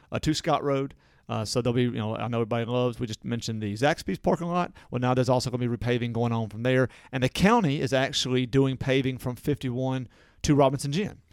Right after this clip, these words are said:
So a lot of Oak Grove Road will have new, new asphalt. Now, of course, you know, there was a couple of, of aldermen said, "Hey, can we wait till the summertime?" But it, unfortunately, you know, they, when they let the contract, it's based on when they can get the, you know, get the asphalt, get the materials,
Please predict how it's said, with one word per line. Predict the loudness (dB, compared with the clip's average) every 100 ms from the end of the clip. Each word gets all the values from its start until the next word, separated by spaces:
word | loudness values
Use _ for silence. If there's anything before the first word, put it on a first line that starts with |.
| _ _
So | -2 2 4
a | 2
lot | 2 2 4
of |
Oak | 4 4
Grove | 4 4
Road | 6 6 6 4
will | 0 0
have | 0 0
new, | 0 0 -2 -4
new | -2
asphalt. | 0 0 -2 -4 -4
Now, | -6
of | -6
course, | -4 -4 -6 -12 -14 -6
you | -4
know, | 0
there | 2
was | 2 2
a | 0
couple | 0 0 -2
of, | -2
of | -2 0
aldermen | 0 0 -2
said, | 0 0
"Hey, | 0
can | 0 0
we |
wait | 0 0
till |
the | 0
summertime?" | 0 0 2 2 0 -2 0
But | 0 0 _ -20 _
it, | -8 -4
unfortunately, | -4 4 4 4 0 -2 -2 -4
you |
know, | -6
they, | -4 -4
when | -4 -4
they | -2
let | 0
the | -2
contract, | -2 -2 0 2 2 -2
it's | -2
based | -2 0
on | -2
when | -2
they | -4
can | -4
get | -8 -2
the, | -2 -2 -4
you | -8
know, | -6
get | -4
the | -2
asphalt, | -2 -2 -4 -4
get | -6
the | -6
materials, | 0 2 2 -2